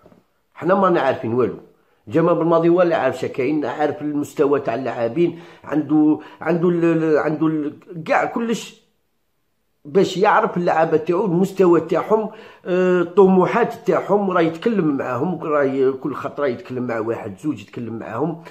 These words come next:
بالواحد، يحضر فيهم، آه، عنده، عنده ناس اللي يحضروا اللعابه فانيك، هذه حاجه مليحه. وين شلنا كيفاش، آه، جمال بالماضي يستهدف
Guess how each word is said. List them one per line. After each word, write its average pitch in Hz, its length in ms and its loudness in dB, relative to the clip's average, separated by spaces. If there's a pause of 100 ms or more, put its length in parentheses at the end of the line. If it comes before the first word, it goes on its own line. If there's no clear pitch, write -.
(200)
بالواحد، 143 540 -2 (280)
يحضر 156 480 -2
فيهم، 147 460 -2 (300)
آه، 147 340 2
عنده، 160 460 0
عنده 165 260 2
ناس 170 280 2
اللي 143 120 -4
يحضروا 165 520 2 (260)
اللعابه 131 520 0
فانيك، 139 420 -2
هذه 139 140 0
حاجه 117 280 -8
مليحه. 156 580 -2 (220)
وين 190 180 0
شلنا 190 240 -2
كيفاش، 170 440 -2 (460)
آه، 127 640 4
جمال 180 340 2
بالماضي 165 540 2 (760)
يستهدف 170 640 0